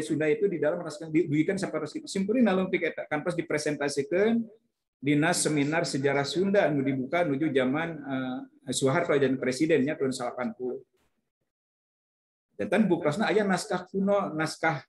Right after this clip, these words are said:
naskah kuno nu namina naskah carita Parahyangan. Parantos ditransliterasi, diterjemahkan ya ku Kang Undang Ahmad Darsa C S, ku Kang Aca ya janten.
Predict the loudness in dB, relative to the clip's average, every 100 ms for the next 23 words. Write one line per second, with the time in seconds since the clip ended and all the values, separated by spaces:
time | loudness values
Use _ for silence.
0 | -20 _ _ _ _ _ _ -4 -4 0
1 | 0 0 0 2 2 2 2 0 2 0
2 | 0 -2 -4 -4 -4 -2 -2 0 -2 0
3 | 2 2 4 2 -2 -6 -14 _ _ _
4 | _ 0 2 2 0 0 -2 2 2 2
5 | 2 2 2 2 2 2 2 0 0 0
6 | 0 0 -2 -2 -2 -2 -4 -4 -4 -8
7 | -2 -2 0 0 0 0 0 2 0 -2
8 | -4 -4 0 0 -2 -4 -4 -2 -4 -2
9 | -2 -2 -2 -4 -4 -6 -10